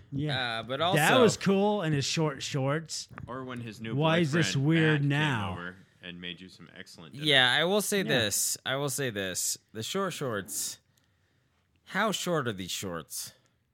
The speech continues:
Speaker 2: If they, if they, if he, if he can actually, like, give an ass crest on a bend down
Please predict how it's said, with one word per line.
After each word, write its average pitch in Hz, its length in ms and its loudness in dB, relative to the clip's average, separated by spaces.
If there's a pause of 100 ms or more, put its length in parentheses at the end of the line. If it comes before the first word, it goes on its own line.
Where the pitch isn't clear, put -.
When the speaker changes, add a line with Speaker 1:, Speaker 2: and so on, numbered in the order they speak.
(1200)
Speaker 2:
If 131 180 -8
they, 175 240 -2
if 151 180 -4
they, 185 140 -4
if 127 260 -6
he, 190 320 -4
if 139 240 -4
he 208 160 -4
can 185 180 -2
actually, 143 520 -2
like, 104 300 -2
give 110 240 -4
an 95 220 -2
ass 101 360 -4
crest - 580 -8 (760)
on 107 200 -4
a 104 60 -2
bend 110 580 -2
down 131 580 -4